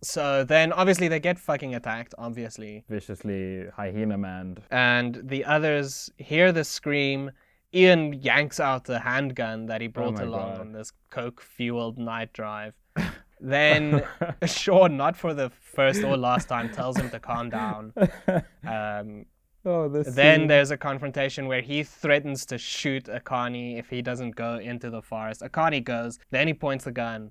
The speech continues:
Speaker 1: back at Sean. Then Sean pulls out, like, "Hey, you're on drugs. I know you're on drugs. I'm gonna,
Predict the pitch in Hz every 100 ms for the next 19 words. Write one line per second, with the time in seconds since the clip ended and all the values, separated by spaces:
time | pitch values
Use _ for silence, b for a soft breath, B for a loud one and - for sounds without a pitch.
0 | _ 135 147 151 - - 147 135 - -
1 | 175 156 113 110 117 - 135 135 143 143
2 | 139 143 _ - - 160 147 135 131 123
3 | 120 117 113 - 131 131 127 131 139 147
4 | 151 131 127 127 156 147 135 131 123 127
5 | 131 127 123 120